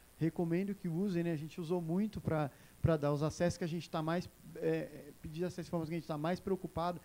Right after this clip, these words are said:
A gente entra lá e vai olhar a jurisprudência, gente. Olha a jurisprudência. Se alguém fez e já deu certo, faz igual. Não, não inventa a roda, não. A roda já tá inventada. Então é isso, gente. Palmas pra Marina. Obrigado.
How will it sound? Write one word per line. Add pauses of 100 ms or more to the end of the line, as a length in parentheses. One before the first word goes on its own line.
(240)
A
gente
entra
lá
e
vai
olhar
a
jurisprudência,
gente.
Olha
a
jurisprudência. (280)
Se
alguém
fez
e
já
deu
certo, (140)
faz
igual.
Não,
não
inventa
a
roda,
não. (240)
A
roda
já
tá
inventada.
Então
é
isso,
gente. (360)
Palmas
pra
Marina.
Obrigado.